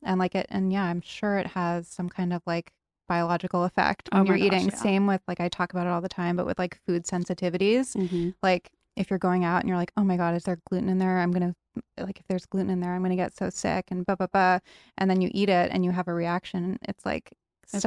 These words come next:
Speaker 1: much of that is mental, 'cause
Speaker 2: Yeah,
Speaker 1: if
Speaker 2: you
Speaker 1: you're
Speaker 2: totally
Speaker 1: in that
Speaker 2: created it.
Speaker 1: headspace. Yeah.
Speaker 2: That's crazy.
Speaker 1: So, um,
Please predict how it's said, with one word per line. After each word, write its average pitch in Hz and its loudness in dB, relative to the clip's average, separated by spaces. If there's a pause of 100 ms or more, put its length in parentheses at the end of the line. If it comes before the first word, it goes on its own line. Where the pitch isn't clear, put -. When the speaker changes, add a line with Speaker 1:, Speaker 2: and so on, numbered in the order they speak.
Speaker 1:
much 185 2
of 185 -8
that 175 0
is - -4
mental, 180 0
'cause 214 -2
Speaker 2:
Yeah, 240 4
Speaker 1:
if 180 4
Speaker 2:
you 185 4
Speaker 1:
you're 190 4
Speaker 2:
totally 190 6
Speaker 1:
in 185 4
that 170 0
Speaker 2:
created 202 -2
it. - -4
Speaker 1:
headspace. - -6
Yeah. 131 -2 (300)
Speaker 2:
That's 202 -18
crazy. 196 -8 (280)
Speaker 1:
So, 220 4
um, 220 6